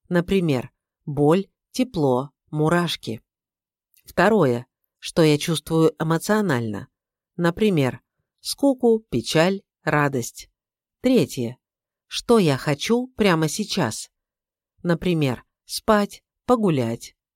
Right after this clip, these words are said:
новую квартиру. Такая несложная саморефлексия вернёт вас в настоящий момент из бесконечного потока мыслей, поможет оставаться в осознанном состоянии и питаться, исходя из потребностей тела.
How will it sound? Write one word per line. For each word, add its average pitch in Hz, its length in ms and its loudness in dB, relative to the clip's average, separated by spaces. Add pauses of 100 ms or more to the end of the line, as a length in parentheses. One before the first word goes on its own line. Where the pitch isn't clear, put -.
новую 147 440 0
квартиру. 175 680 -2 (800)
Такая 214 360 2
несложная 170 600 2
саморефлексия 165 1000 -2 (320)
вернёт 220 420 2
вас 160 300 0
в 196 40 -2
настоящий 151 640 0
момент 151 460 0 (280)
из 247 180 2
бесконечного 185 880 0
потока 143 460 0
мыслей, 123 540 -4 (460)
поможет 226 480 2
оставаться 156 500 -2
в 143 60 0
осознанном 147 640 0
состоянии 147 920 -2 (300)
и 226 100 -2
питаться, 254 500 0
исходя 143 400 0
из 196 140 -2
потребностей 139 720 -4
тела. 120 440 -6